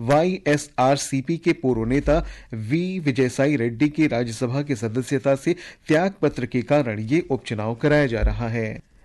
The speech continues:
नवीन और नवीकरणीय ऊर्जा मंत्रालय आज नई दिल्ली स्थित अटल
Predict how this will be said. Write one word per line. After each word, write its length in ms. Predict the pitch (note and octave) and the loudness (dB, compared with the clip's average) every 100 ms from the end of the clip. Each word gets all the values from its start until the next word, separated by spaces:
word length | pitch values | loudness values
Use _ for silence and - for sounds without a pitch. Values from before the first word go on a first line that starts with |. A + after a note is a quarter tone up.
| - | -2
नवीन 400 | C#3 F3 A3+ A#3 | 2 4 4 6
और 120 | A#3 | 4
नवीकरणीय 600 | F3+ D#3+ D3+ F3 F#3+ G#3+ | 4 2 4 4 4 2
ऊर्जा 380 | G#3+ D3+ D3 C#3+ | 2 2 4 2
मंत्रालय 580 | B2 A2+ C3+ D3+ F3+ - | 0 2 4 4 2 2
आज 220 | C3+ A#2+ | 2 2
नई 120 | A#2+ A#2+ | 2 2
दिल्ली 300 | C3 D#3 E3+ | 2 2 0
स्थित 380 | - F#3+ - - | 2 0 0 0
अटल 320 | C3+ F3 | 2 2